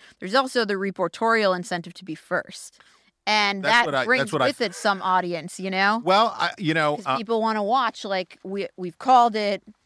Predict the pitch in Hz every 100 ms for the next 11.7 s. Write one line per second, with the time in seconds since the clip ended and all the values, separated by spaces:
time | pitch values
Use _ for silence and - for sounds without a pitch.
0 | _ - 131 127 131 143 180 196 170 165
1 | 139 117 113 101 - 135 101 87 92 -
2 | 139 - 143 127 110 98 98 98 98 92
3 | 90 92 87 87 87 - 123 120 110 104
4 | 98 92 90 92 - - - 139 131 107
5 | 104 101 90 87 _ _ _ _ _ -
6 | 120 104 95 90 95 90 87 87 - -
7 | 92 90 110 185 202 233 269 202 190 202
8 | 185 185 185 170 160 151 165 175 - 160
9 | 151 - 123 104 147 95 - 226 240 226
10 | 214 156 - 160 160 156 - 180 170 139
11 | 135 123 113 95 104 98 95